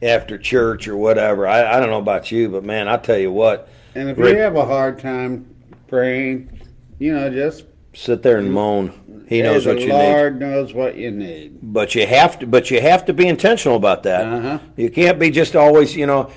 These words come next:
Speaker 1: and, and that's fine. You, you talk to God when you're driving. I get all that. I've heard all that, and I believe that. But there's something about being intentional
Speaker 2: Mm-hmm.
Speaker 1: and, and getting your spiritual posture correct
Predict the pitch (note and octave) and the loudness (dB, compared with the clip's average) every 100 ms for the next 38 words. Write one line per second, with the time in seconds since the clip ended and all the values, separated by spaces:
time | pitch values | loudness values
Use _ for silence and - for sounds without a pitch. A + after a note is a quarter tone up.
0 | - A#2+ B2+ B2+ C#3 C#3+ - D#3+ D#3 D3 | -6 -4 -2 0 0 0 2 2 4 4
1 | D3+ D3 C#3 - D3 C#3 B2 C3 B2+ A#2+ | 2 0 -6 2 2 2 0 4 4 2
2 | C3 B2+ A#2+ A#2 A2+ A2+ A2+ A#2 G#2+ G2+ | 0 2 4 4 4 2 2 2 4 4
3 | G2 G2 G2+ F#2+ G#2+ F#2 F#2 F2+ F#2 F#2+ | 4 2 2 0 0 2 0 0 -2 0
4 | G2+ F#2 G2 G2+ E2+ F2+ E2+ - - _ | -2 -2 -2 -2 -2 -6 -8 -14 -20 _
5 | G#2+ G2+ A#2 A#2 - B2+ - A2+ G#2 A2 | -2 2 2 2 0 -2 0 -4 2 2
6 | G#2 A2+ A2 G#2 G2 A2+ A2+ - G2 F#2+ | 2 -2 -2 -4 -6 -4 -4 -4 -6 -6
7 | F2+ - - A2+ A#2+ A#2 G#2+ G#2 G#2 G2+ | -8 -14 -18 -12 -8 -4 -4 -4 -6 -6
8 | F#2 A2+ A2+ A2 A2 G#2 - - - B2 | -4 -4 -4 -6 -2 -2 -4 -14 -2 0
9 | A#2 G#2 - A2 A2 - - F2+ - A2 | 0 -2 -2 2 2 0 -6 -10 -4 2
10 | G#2+ F#2+ - | 2 2 -2